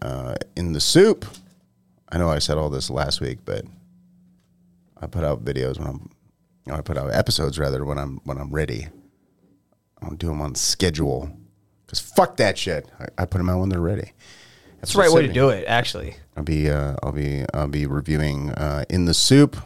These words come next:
Speaker 1: wonderful Steve Buscemi, Jennifer Beals, Seymour Cassel film,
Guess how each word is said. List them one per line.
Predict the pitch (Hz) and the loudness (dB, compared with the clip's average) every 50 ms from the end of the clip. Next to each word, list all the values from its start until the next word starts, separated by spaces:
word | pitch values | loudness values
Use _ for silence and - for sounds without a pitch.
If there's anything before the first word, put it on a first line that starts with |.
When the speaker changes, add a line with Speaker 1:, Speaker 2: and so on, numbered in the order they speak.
| - - - | -14 -14 -4
Speaker 1:
wonderful | 87 92 95 90 85 - - 92 87 85 80 | 0 0 2 2 0 -2 0 0 0 0 0
Steve | - - - 82 80 | -2 -6 -6 -8 -8
Buscemi, | 73 67 65 - - 85 82 85 85 82 85 80 80 82 - _ _ _ _ _ _ _ _ _ _ _ _ _ _ _ _ _ _ _ | -6 -6 -6 -4 -4 -4 -2 0 0 0 0 0 -2 -6 -10 _ _ _ _ _ _ _ _ _ _ _ _ _ _ _ _ _ _ _
Jennifer | - - 73 71 - 73 | -6 -6 -6 -2 -2 -4
Beals, | 71 78 92 90 90 90 90 87 85 85 82 78 - - - - - _ _ _ _ _ _ _ _ _ _ _ _ _ | 0 2 4 6 6 6 6 6 4 4 2 0 0 -2 -4 -6 -10 _ _ _ _ _ _ _ _ _ _ _ _ _
Seymour | - - - - 85 80 69 69 | -8 -6 -4 -2 -2 -2 -4 -4
Cassel | - - 82 76 80 - - 85 | -4 -4 -2 -2 0 -2 -2 -4
film, | 80 - 90 87 85 85 85 82 | -6 -4 -4 -2 -2 -2 -4 -6